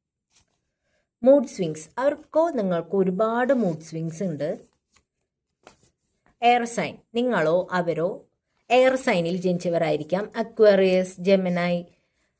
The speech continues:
ലിബ്ര എന്നീ സോഡിയക് സൈനിൽ ജനിച്ചവരായിരിക്കും. ബോഡി ഷെയിം, അവരൊരുപാട് അല്ലെങ്കിൽ നിങ്ങൾ ഒരുപാട് ബോഡി ഷെയിം ഒക്കെ മറ്റുള്ളവരിൽ നിന്ന് നേരിടുന്ന ഒരു അവസ്ഥയിലായിരിക്കാം ഉൾ-, ഉണ്ടായിരിക്കുക. ബട്ടർഫ്ലൈ,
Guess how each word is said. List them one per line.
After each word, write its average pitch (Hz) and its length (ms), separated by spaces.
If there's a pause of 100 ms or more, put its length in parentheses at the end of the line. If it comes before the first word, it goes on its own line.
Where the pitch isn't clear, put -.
(560)
ലിബ്ര 175 580 (100)
എന്നീ 202 440 (580)
സോഡിയക് 214 440
സൈനിൽ 180 340
ജനിച്ചവരായിരിക്കും. 180 800
ബോഡി 254 300
ഷെയിം, 151 340
അവരൊരുപാട് 226 840
അല്ലെങ്കിൽ 233 320
നിങ്ങൾ 208 400
ഒരുപാട് 185 540
ബോഡി 214 380
ഷെയിം 180 340
ഒക്കെ 175 300 (1120)
മറ്റുള്ളവരിൽ 233 640
നിന്ന് 196 280
നേരിടുന്ന 196 800
ഒരു 220 360
അവസ്ഥയിലായിരിക്കാം 254 920
ഉൾ-, 277 240 (160)
ഉണ്ടായിരിക്കുക. 185 640
ബട്ടർഫ്ലൈ, 208 600